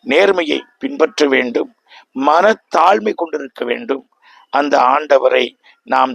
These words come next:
தேட வேண்டும் என்று இந்த பகுதி நமக்கு அழகான அறிவுரை சொல்லுகிறது. ஆகவே இன்றைய நற்செய்தியின்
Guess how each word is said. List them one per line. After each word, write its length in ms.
தேட 260
வேண்டும் 420
என்று 220
இந்த 160
பகுதி 320
நமக்கு 260
அழகான 360
அறிவுரை 340
சொல்லுகிறது. 420
ஆகவே 360
இன்றைய 320
நற்செய்தியின் 880